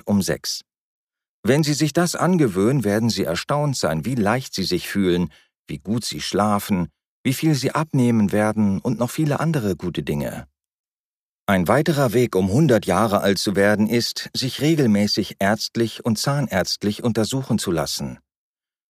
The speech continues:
Eines Tages fragte mich mein guter Freund Harvey Mackay:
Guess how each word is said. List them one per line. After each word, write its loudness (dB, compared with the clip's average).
Eines 2
Tages 0
fragte -2
mich 2
mein 2
guter 0
Freund 0
Harvey 2
Mackay: 2